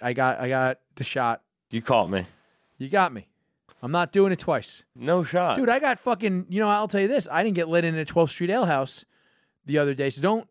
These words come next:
Speaker 1: nobody here go, nobody who's listening to me go to twelfth Street Ale House. Fuck that place. Uh, I didn't get let in there. I was with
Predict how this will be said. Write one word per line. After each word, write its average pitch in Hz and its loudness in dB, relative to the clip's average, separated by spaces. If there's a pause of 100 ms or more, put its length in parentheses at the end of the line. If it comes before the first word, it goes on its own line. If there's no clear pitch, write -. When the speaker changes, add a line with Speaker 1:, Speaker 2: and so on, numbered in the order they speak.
Speaker 1:
nobody 214 2
here 180 2
go, 160 0
nobody 202 -2
who's 175 2
listening 151 -4
to 131 -2
me 131 2
go 127 4
to 123 0
twelfth 127 -2
Street 113 0
Ale 107 2
House. 98 -4
Fuck - -4
that 98 -4
place. 95 -6 (460)
Uh, 120 0
I 156 0
didn't 165 0
get 147 0
let 147 0
in 151 -4
there. 180 0 (440)
I 139 -2
was 143 -4
with 180 -2